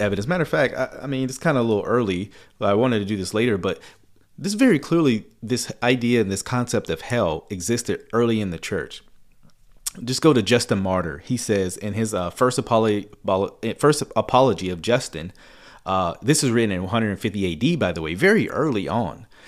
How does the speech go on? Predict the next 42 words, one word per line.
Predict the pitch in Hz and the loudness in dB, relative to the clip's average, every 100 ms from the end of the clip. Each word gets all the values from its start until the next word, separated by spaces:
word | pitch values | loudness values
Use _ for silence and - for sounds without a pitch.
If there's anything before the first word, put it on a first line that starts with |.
| - | -16
He | - 139 | -6 0
says, | 143 107 | 2 2
"For | 127 113 | 2 2
among | 104 104 185 160 | 2 2 0 0
us, | 85 95 - - _ _ | -4 -6 -12 -18 _ _
the | - 117 | -6 -6
prince | - 160 170 | 0 0 2
of | 147 | 0
the | 127 | 2
wicked | 113 139 123 | 2 0 0
spirits | - - 135 101 - | -4 0 2 2 -2
is | 98 | -8
called | - 120 120 | -2 0 0
the | 98 | 0
serpent | - 139 135 98 | -2 -2 0 -2
and | 87 | -4
Satan | - 139 147 71 - | -2 -2 -2 -8 -8
and | 101 | -6
the | 101 | -4
devil." | 85 135 - - - - - | 0 0 -2 -12 -16 -20 -10
And | 104 | -2
as | 113 120 | -2 0
you | 143 | 2
can | 131 104 | 2 4
learn | 120 175 156 | 2 2 2
by | 117 | 4
looking | 101 139 147 139 | 4 2 0 0
into | 120 - 135 | 0 2 4
our | 185 | 4
writings, | 127 87 - 92 107 - - _ _ _ _ - | 2 -2 -2 -8 -10 -14 -20 _ _ _ _ -4
and | 113 | 0
that | 107 101 | 2 2
he | 151 156 | 2 2
would | 139 | 2
be | 117 | 0
sent | 113 - 226 214 - | -4 -2 0 0 -2
into | 123 127 | -2 0
the | 92 | -2
fire | - 143 147 85 80 | -2 2 2 0 -2
with | 110 - | -4 -2
his | 104 | -4
hosts | - 127 - - | 0 0 0 -10